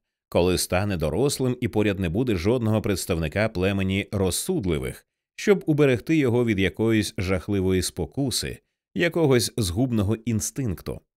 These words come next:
Здавалося, що його батько якийсь час і собі побув у племені інстинктових. Повірити в це було важко, але хіба все це не слугувало доказом?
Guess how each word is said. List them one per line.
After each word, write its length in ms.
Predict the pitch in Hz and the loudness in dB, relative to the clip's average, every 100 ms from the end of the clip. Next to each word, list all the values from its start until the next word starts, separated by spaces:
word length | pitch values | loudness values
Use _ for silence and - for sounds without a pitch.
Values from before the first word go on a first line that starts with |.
| _ _ | _ _
Здавалося, 540 | 104 101 190 202 139 110 | -4 0 0 0 -2 -2
що 160 | - | 0
його 200 | 123 104 | 0 2
батько 480 | 101 185 - - 67 - _ _ - | 0 -2 -2 -6 -6 -10 _ _ -6
якийсь 380 | 80 78 104 - | -2 2 0 2
час 300 | 120 117 127 | 2 2 0
і 60 | |
собі 340 | 107 101 104 160 | 0 0 0 0
побув 380 | 139 98 131 127 | 0 0 0 0
у 100 | 117 | -4
племені 520 | 101 107 110 104 104 | 0 0 0 0 -2
інстинктових. 1000 | 113 104 - 101 92 - 170 85 - - _ _ _ _ _ _ _ | -2 -4 -2 -4 -4 -2 0 -2 -8 -18 _ _ _ _ _ _ _
Повірити 500 | - 82 117 131 127 | -4 2 4 2 2
в 80 | 107 | -2
це 200 | - 113 | 0 0
було 240 | 107 107 107 | 2 2 2
важко, 500 | 160 123 - 78 - | 0 -4 -4 -6 -2
але 300 | 101 101 98 | 0 0 -2
хіба 400 | - 92 76 104 | -4 -6 -2 -4
все 340 | - - 117 | -4 -2 -2
це 280 | 104 - 104 | -4 -2 -2
не 160 | 92 85 | 0 -4
слугувало 680 | - 87 76 78 180 226 160 | -4 -4 -2 -4 -4 -4 -2
доказом? 600 | 120 82 78 78 65 | -4 -4 -6 -4 -6